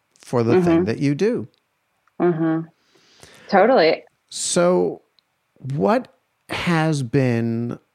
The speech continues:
Speaker 1: some personal hurdles in this? Some personal challenges? Besides,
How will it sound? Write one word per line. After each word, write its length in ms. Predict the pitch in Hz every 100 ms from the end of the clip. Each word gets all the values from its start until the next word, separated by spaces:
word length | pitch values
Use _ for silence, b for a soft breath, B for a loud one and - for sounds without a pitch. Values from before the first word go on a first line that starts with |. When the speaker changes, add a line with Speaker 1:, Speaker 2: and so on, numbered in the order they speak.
| _ _ _ -
Speaker 1:
some 280 | - 123
personal 840 | - - 139 - 139 131 123 123 -
hurdles 640 | - - 123 117 90 87 -
in 260 | - 87
this? 520 | 73 - - - - - _ _ _ _
Some 220 | - 117
personal 480 | 98 127 117 120 107
challenges? 720 | - 104 101 98 92 - -
Besides, 720 | - 135 196 190 202 160 -